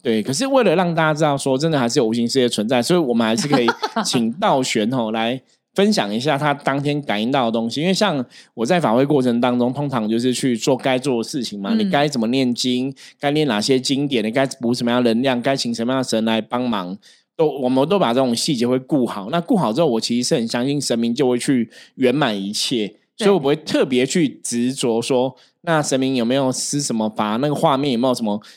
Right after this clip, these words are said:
Speaker 1: 金光一道白光飞下来，金光什么，通常我不会太刻意在乎这些东西啦，所以客人真的有问到。
Speaker 2: 嗯。
Speaker 1: 对，那不过虽然我没-，我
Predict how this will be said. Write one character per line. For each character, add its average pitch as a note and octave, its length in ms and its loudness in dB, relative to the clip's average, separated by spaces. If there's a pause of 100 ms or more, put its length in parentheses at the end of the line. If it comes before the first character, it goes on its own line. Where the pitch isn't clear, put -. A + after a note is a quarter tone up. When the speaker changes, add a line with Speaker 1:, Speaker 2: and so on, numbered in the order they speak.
(100)
Speaker 1:
金 G3+ 240 0
光 G3+ 360 0
一 D#3+ 80 -4
道 F3+ 220 0
白 A#2+ 260 -4
光 F#3 220 0
飞 G3 140 2
下 F3+ 160 0
来， C3 120 2
金 D#3+ 220 -4
光 D#3 180 0
什 C3+ 80 -8
么， G2 220 -6 (380)
通 G3+ 120 2
常 A3 200 2
我 A#2+ 80 2
不 A#2 80 2
会 C#3+ 80 4
太 A#2+ 420 0 (380)
刻 G3 240 4
意 D3+ 180 0
在 C3+ 300 0
乎 C3+ 120 0
这 C#3+ 120 2
些 C3 120 4
东 A#2+ 260 -4
西 A#2+ 180 -6
啦， G#2+ 120 -2
所 B2 160 -2
以 C#3+ 40 0
客 D3 200 0
人 A2+ 140 0
真 B2+ 160 -2
的 B2 60 0
有 G2+ 100 -2
问 G#2 240 -2
到。 G#2 340 -6
Speaker 2:
嗯。 A#3+ 300 -2
Speaker 1:
对， C3 140 2
那 G#3 100 2
不 F#3 160 -4
过 G#3 180 2
虽 E3+ 140 0
然 E3+ 220 0
我 A#2+ 120 0
没-， A#2 200 2
我 A#2 200 2